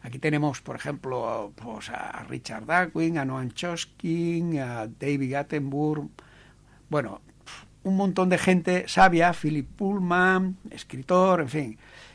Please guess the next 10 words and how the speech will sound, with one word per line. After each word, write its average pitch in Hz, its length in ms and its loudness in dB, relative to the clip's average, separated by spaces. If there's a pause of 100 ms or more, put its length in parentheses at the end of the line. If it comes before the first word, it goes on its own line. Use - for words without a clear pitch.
(200)
eh, 143 680 -4
que, - 120 -10
donde 147 600 -2
ofrecen 175 440 0
sencillas 170 580 2
e 175 40 0
ilustrativas 151 680 0
explicaciones 160 600 -4
sobre 147 280 0
cuestiones 156 520 -6